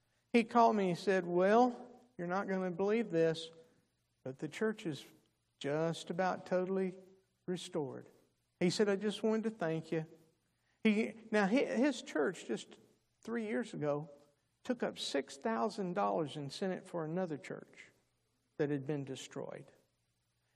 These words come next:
He was calling this time because his church remembered the days of their flood when their church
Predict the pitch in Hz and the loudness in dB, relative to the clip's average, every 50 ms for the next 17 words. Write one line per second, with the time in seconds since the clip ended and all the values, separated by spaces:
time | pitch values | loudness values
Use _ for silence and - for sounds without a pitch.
0 | _ _ 240 254 247 240 226 - - - - 269 269 262 262 240 226 220 214 233 | _ _ 4 6 6 6 4 2 -2 4 6 8 8 10 8 6 6 6 4 4
1 | 254 233 - - - - 190 180 180 180 180 175 180 - - 190 180 - - 190 | 2 2 0 -4 -2 0 2 2 2 2 2 0 0 2 2 0 0 0 0 -2
2 | 170 - - - - 320 320 285 - - - 233 214 208 202 196 214 254 381 403 | -2 -2 -6 -2 0 2 2 2 0 0 2 4 4 4 6 4 4 6 6 6
3 | 415 392 359 320 277 226 214 180 156 139 123 113 - - - - - - - - | 6 8 8 8 10 12 10 10 10 6 2 0 -4 -10 -14 -16 -18 -20 -20 -20
4 | _ _ _ _ _ - - 190 226 226 175 175 254 302 302 349 359 359 349 330 | _ _ _ _ _ -8 12 12 12 12 12 12 12 12 12 12 12 12 12 12
5 | 311 - - 294 285 247 226 233 320 339 370 370 339 262 - - 262 240 220 196 | 12 12 10 8 6 6 6 6 6 8 10 8 8 6 4 4 8 10 12 12
6 | 175 165 147 131 123 120 117 - - - - - - - - 277 302 277 262 240 | 12 10 8 6 4 0 -2 -6 -12 -16 -18 -18 -16 10 12 12 12 12 12 10
7 | 208 254 294 349 415 453 392 262 - - - - 254 233 208 180 160 156 - - | 10 10 12 12 12 12 12 10 8 4 8 12 12 12 12 12 8 4 0 -8
8 | - | -10